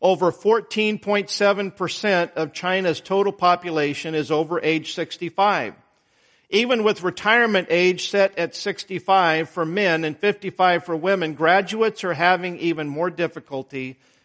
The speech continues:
in securing jobs each year. The marriage rate and the birth rate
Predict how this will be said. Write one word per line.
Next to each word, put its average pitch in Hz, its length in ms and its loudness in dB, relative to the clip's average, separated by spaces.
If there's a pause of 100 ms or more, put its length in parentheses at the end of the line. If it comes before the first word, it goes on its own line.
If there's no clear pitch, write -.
(100)
in 135 160 -6
securing 156 680 -6
jobs 127 800 0 (560)
each 131 340 -10
year. 131 400 -2 (1120)
The 143 100 -4
marriage 185 480 4
rate 143 500 -2 (520)
and 156 180 -2
the 156 60 2
birth 190 460 2
rate 143 440 -2